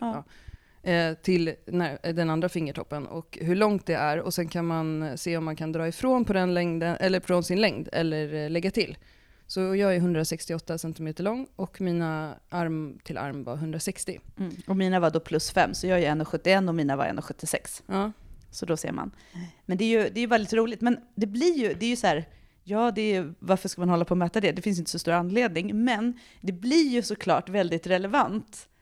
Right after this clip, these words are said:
Speaker 2: Mm.
Speaker 1: när man tittar på till exempel tekniken. Och vi ska ju återkomma om det.
Speaker 2: Mm.
Speaker 1: Eh, när vi idag, i dagens avsnitt, när vi pratar om sånt. Det blir en relevant fakta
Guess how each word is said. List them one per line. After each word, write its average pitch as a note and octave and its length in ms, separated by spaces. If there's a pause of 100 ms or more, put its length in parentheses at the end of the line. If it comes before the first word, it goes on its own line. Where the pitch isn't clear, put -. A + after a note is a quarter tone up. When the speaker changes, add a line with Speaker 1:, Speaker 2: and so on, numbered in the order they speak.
Speaker 2:
Mm. F#3+ 180
Speaker 1:
när F#3+ 200
man F3+ 180
tittar D4 320
på A3+ 200
till F3+ 160
exempel F3 400
tekniken. F#3 520
Och G#3 60
vi A3 40
ska A3+ 160
ju G3+ 180 (100)
återkomma G#3 460
om D#3 100
det. D#3+ 160 (280)
Speaker 2:
Mm. A3+ 220 (380)
Speaker 1:
Eh, F#3 220
när F3 160
vi E3 320
idag, F3 380
i F3 60
dagens F3+ 360
avsnitt, - 480
när F#3+ 80
vi F#3 80
pratar G#3+ 280
om A3 100
sånt. - 280
Det G#3+ 80
blir A#3 220
en G#3+ 60
relevant F#3 440
fakta A3 440